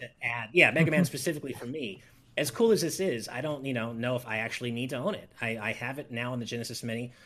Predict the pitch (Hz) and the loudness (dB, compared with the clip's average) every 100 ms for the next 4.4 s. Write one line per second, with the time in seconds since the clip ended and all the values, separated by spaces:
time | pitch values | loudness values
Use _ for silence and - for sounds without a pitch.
0 | - - 113 110 98 104 - 254 185 104 | -16 -2 0 0 -2 -6 -4 0 0 0
1 | 101 95 95 - 98 85 98 - _ 110 | -4 -6 -8 -8 -8 -8 -12 -16 _ -4
2 | 117 117 107 104 101 147 160 185 175 139 | -2 -2 -4 -6 -4 -6 -4 -4 -4 -4
3 | 127 - 117 104 101 95 87 90 92 90 | -4 -4 -6 -6 -6 -6 -8 -10 -12 -12
4 | 82 - 85 - | -14 -12 -14 -16